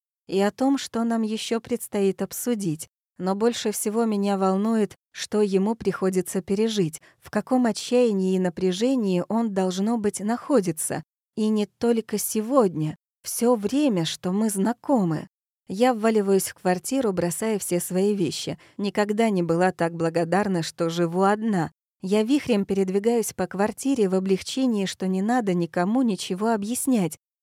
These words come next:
потому что сейчас я бы и не смогла, по крайней мере, без каких-то сведений от Рида. Переодевшись в футболку и джинсы, собираю распустившиеся от влаги волосы и довольно неряшливый пучок. Кидаю вещи в рюкзак.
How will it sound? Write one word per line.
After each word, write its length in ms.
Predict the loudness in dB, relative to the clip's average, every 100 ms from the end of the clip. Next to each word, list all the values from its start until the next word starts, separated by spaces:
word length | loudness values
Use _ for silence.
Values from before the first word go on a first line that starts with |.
| _
потому 320 | -4 -2 0
что 200 | -2 -4
сейчас 520 | -2 -4 -2 -4 -2
я 200 | -2 0
бы 140 | 2 0
и 40 |
не 140 | 0 -2
смогла, 520 | -2 -4 0 0 2
по 140 | -2
крайней 420 | -2 -2 0 0
мере, 320 | 0 2 0 -2 _ -4
без 240 | -2 0
каких-то 480 | -2 -2 -4 -2 -6
сведений 580 | 0 0 2 2 2 -2
от 140 | -2
Рида. 420 | 0 0 0 -6 _ _ _
Переодевшись 680 | -4 2 2 2 -2 -2 -4
в 40 | -4
футболку 480 | -4 2 2 2
и 60 | 0
джинсы, 560 | 0 0 0 0 -2 -4 _
собираю 500 | -6 -2 0 2 2
распустившиеся 920 | 0 -4 -6 -4 -6 -4 -4 -4 -4
от 100 | -4
влаги 360 | -2 -2 0 -2
волосы 580 | 0 0 0 -2 -2 -2
и 20 |
довольно 540 | 0 0 2 2 2
неряшливый 640 | 0 2 0 -2 -2 0 0
пучок. 480 | -2 -2 -4 -4 -8 _ -6
Кидаю 380 | 0 2 2
вещи 300 | 2 0 0
в 60 | 2
рюкзак. 460 | 2 0 -2 -2